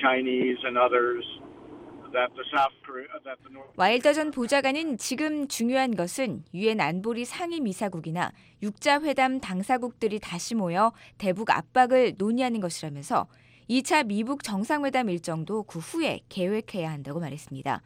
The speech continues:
Speaker 2: 미북 간 이견에도 불구하고 정상회담은 열릴 것이라는 게 이들 전직 관리들의 대체적인 전망입니다.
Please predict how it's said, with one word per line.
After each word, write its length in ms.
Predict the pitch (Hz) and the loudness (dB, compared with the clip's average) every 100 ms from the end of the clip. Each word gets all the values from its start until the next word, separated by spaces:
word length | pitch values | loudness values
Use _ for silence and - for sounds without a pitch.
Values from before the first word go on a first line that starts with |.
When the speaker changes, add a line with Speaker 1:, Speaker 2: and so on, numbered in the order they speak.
| _ _ _ _ _ _ - - - | _ _ _ _ _ _ -20 -16 -4
Speaker 2:
미북 360 | 185 262 330 339 | 2 4 4 4
간 320 | 320 302 311 | 4 4 2
이견에도 560 | 226 226 285 294 254 214 | -2 2 2 2 0 -2
불구하고 640 | 185 180 170 165 139 - - - | -2 0 0 0 -4 -4 -12 -14
정상회담은 840 | - 175 233 240 226 208 247 214 | -6 -2 0 0 0 0 0 0
열릴 320 | 156 185 277 | 2 2 0
것이라는 580 | - 240 - 185 165 156 | 0 -2 -2 -4 -4 -2
게 260 | 220 277 277 - | 0 0 -2 -12
이들 320 | - 165 175 160 | -6 -2 -2 -2
전직 460 | 190 185 214 247 | -4 -4 -4 -6
관리들의 540 | - 165 175 175 170 - | -6 -4 -2 -2 -2 -2
대체적인 680 | 170 160 254 214 196 156 | -4 -4 -4 -4 -4 -6
전망입니다. 720 | 151 180 180 185 135 131 131 | -6 -4 -4 -4 -8 -6 -6